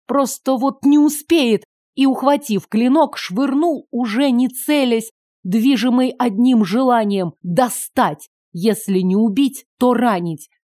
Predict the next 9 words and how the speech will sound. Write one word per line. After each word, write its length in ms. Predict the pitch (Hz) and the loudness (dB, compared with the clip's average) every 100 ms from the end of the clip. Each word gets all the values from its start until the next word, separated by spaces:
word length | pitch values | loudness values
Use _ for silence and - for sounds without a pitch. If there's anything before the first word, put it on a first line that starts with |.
| _ - | _ -2
Так, 280 | 294 277 - | -2 -2 -8
чтобы 500 | - - 202 165 175 | -12 -2 -2 -2 0
выглянуло 600 | 196 202 202 196 202 208 | 0 0 0 0 0 0
наружу, 640 | 202 233 247 226 151 156 - _ | 2 0 0 -4 -4 -8 -10 _
чтобы 380 | - - 226 233 | -6 0 2 2
не 120 | 240 | 2
оставило 600 | 247 233 - 262 196 202 | 0 -2 0 0 2 -2
сомнений. 800 | 196 233 240 269 254 214 196 - _ _ 254 | 0 0 2 2 2 0 -2 -4 _ _ -2
И 260 | 269 240 | -2 -2